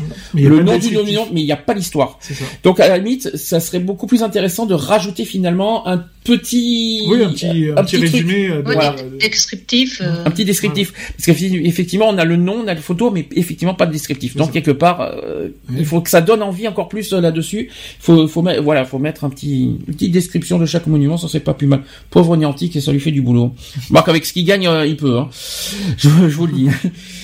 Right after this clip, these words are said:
Speaker 2: Euh, de plus, une étude démontre que l'éducation est souvent synonyme d'une meilleure santé physique.
Speaker 1: Mhm. Ouais.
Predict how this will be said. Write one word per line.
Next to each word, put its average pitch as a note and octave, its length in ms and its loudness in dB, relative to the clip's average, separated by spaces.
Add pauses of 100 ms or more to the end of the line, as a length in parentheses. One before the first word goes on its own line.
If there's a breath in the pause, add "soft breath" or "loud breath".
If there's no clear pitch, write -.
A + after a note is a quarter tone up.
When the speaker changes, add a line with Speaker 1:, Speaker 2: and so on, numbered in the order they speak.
(280 loud breath)
Speaker 2:
Euh, E3 440 6
de G#3 100 0
plus, B3+ 300 -2
une A3+ 120 -4
étude A3 380 -4
démontre A3+ 320 -2
que G#3 60 2
l'éducation G#3 520 0
est F#3 60 0
souvent F#3+ 300 -2
synonyme A#3+ 760 0
d'une D#3+ 180 -4
meilleure E3 300 0
santé B2 300 -6
physique. A#3+ 560 -6
Speaker 1:
Mhm. B2+ 160 -8 (2000)
Ouais. B2 60 2